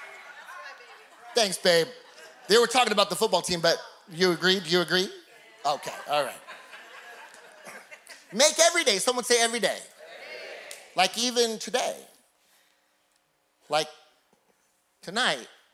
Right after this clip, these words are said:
Like, Monday. Make it count. Learn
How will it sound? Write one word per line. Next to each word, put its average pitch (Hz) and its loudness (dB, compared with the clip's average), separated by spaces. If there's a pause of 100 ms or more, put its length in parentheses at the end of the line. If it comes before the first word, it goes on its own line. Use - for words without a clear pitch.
(1700)
Like, 160 -2
Monday. 165 -4 (720)
Make 202 -10
it 208 -12
count. 233 -8 (2000)
Learn 240 2